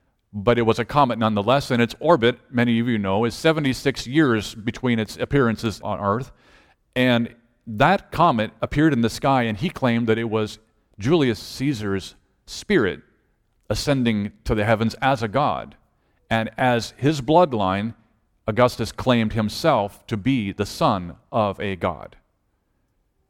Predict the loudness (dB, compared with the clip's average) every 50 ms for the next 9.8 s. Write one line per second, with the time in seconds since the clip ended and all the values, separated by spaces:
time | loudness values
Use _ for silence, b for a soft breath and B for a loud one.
0 | _ _ _ _ _ _ -2 2 2 4 4 6 4 4 2 2 2 2 4 4
1 | 4 2 0 -2 -6 -2 -2 -2 -2 -2 -6 -6 -6 -4 -2 0 0 0 0 -4
2 | -6 -6 -2 0 2 4 6 4 4 2 -2 -10 -14 -12 -8 -6 -4 -4 -6 -6
3 | -10 _ _ _ _ _ -4 -4 -2 0 0 0 0 0 -2 0 0 2 2 0
4 | -2 -2 -6 -6 _ -8 0 0 0 0 2 0 0 2 2 2 2 0 -6 -4
5 | 0 0 0 0 2 0 0 2 2 2 2 0 -2 -2 -2 0 0 0 -2 -2
6 | -4 -4 -6 -2 0 0 0 0 -4 -6 0 2 2 2 2 0 -2 -6 -14 b
7 | b b b b b b b -2 -2 -2 -2 -2 -2 -2 -2 0 4 4 4 2
8 | 2 -4 -4 0 0 2 4 4 4 2 0 2 2 2 2 2 0 0 2 2
9 | 2 2 2 0 -2 -2 -4 -4 -2 2 2 4 4 2 0 -4